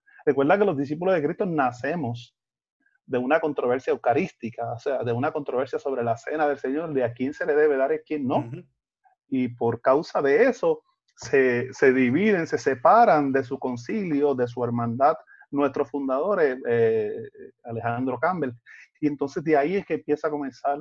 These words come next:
Speaker 1: este, eh, la formación, luego con Bartolomé de la Iglesia Cristiana y Discípulos de Cristo. O sea que en esencia, la Iglesia Cristiana y Discípulos de Cristo, aleluya, nace de una controversia sobre la mesa.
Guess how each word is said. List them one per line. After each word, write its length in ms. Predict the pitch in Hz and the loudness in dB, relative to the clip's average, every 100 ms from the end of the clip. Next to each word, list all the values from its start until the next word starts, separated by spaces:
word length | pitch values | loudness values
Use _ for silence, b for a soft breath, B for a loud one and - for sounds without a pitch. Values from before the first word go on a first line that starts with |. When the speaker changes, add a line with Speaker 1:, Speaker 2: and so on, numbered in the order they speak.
| - | -6
Speaker 1:
este, 960 | 131 123 - 127 117 110 110 - 120 | -8 -8 -8 -4 -2 -2 -6 -8 -8
eh, 40 | 113 | -6
la 120 | 117 | -6
formación, 640 | - 120 117 110 139 151 | -6 -4 -4 -2 -2 0
luego 200 | 131 139 | 0 -2
con 120 | 143 135 | 0 2
Bartolomé 580 | 135 143 120 139 139 | 2 0 -4 -4 -2
de 40 | 120 | -2
la 60 | |
Iglesia 240 | 113 120 147 | -2 -2 -4
Cristiana 280 | 131 139 139 | -4 -6 -6
y 40 | |
Discípulos 360 | 120 127 143 127 | -8 -8 -4 -2
de 60 | |
Cristo. 240 | 120 117 110 | -4 -6 -6
O 20 | |
sea 160 | 147 | -6
que 180 | - 131 | -4 -4
en 180 | 143 139 | -2 -4
esencia, 720 | 135 - 254 262 190 147 185 - B B B | -4 -4 0 0 0 0 -2 -4 B B B
la 100 | 135 | 0
Iglesia 300 | 135 139 165 | 2 2 0
Cristiana 280 | 175 185 180 | -2 -2 -4
y 20 | |
Discípulos 300 | 175 175 175 | -4 -2 -2
de 160 | 160 151 | -2 -4
Cristo, 600 | 190 247 - - 170 - _ _ _ _ _ _ _ - | 0 0 -2 -4 -4 -4 _ _ _ _ _ _ _ 0
aleluya, 480 | 135 135 165 175 | 2 4 2 0
nace 600 | 156 151 175 214 - 160 | 0 2 4 4 2 -2
de 100 | 139 | 2
una 200 | 135 143 | 2 2
controversia 580 | 156 170 170 175 185 202 | 0 -2 0 0 0 -2
sobre 800 | - 170 180 180 - _ 185 190 | 2 0 0 -4 -16 _ 2 6
la 100 | 185 | 6
mesa. 380 | 202 233 180 | 6 4 2